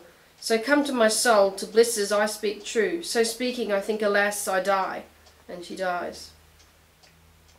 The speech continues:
Othello says, "I have another weapon in this chamber. It was a sword of Spain,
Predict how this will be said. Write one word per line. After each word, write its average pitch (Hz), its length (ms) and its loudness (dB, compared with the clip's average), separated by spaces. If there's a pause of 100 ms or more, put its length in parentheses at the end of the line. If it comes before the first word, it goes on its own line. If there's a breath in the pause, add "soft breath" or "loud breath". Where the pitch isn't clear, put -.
(1000 loud breath)
Othello 277 200 4
says, 254 220 2
"I 233 100 6
have 277 180 2
another 226 280 6
weapon 220 300 4
in 214 80 4
this 208 200 0
chamber. 214 380 2
It 175 160 0
was 220 140 -2
a 226 60 0
sword 277 280 2
of 233 120 0
Spain, 202 640 2